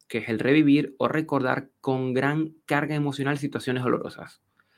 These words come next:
Que, oye, te empecé a hablar de este perrito y, y, y eso fue hace dos años y me vuelvo a sentir mal y, y lloro y lo recuerdo varias veces, o ese cliente que iba tan bien, y entonces lo revivo la experiencia, no la narro,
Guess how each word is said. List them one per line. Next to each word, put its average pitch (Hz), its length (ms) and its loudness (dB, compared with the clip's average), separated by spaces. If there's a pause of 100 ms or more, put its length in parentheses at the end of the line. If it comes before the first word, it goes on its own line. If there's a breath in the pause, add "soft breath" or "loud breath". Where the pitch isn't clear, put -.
(160)
Que, 120 220 -4
oye, 135 380 4
te 131 80 -2
empecé 117 280 -4
a 131 40 2
hablar 131 180 2
de 131 60 0
este - 160 -2
perrito 135 420 2
y, 131 60 6
y, 113 420 0
y 117 40 4
eso 127 160 -4
fue 135 120 -4
hace 139 80 -2
dos 135 160 0
años 147 180 -2
y 131 80 -2
me 101 140 -4
vuelvo 156 480 4
a 143 40 -6
sentir 139 360 2
mal 127 600 2
y, 120 140 2 (340)
y 113 200 0
lloro 131 580 10
y - 280 2
lo 107 100 -8
recuerdo 127 340 -2
varias 131 280 2
veces, 131 280 0 (460)
o 95 140 -2
ese - 220 -14 (200)
cliente - 340 -4
que - 80 -6
iba - 120 -2
tan - 200 -6
bien, 135 400 2
y 131 120 2
entonces 143 260 0
lo 151 120 6
revivo 135 760 2
la 110 120 -2
experiencia, 120 680 4
no 131 100 0
la 190 160 4
narro, 151 640 2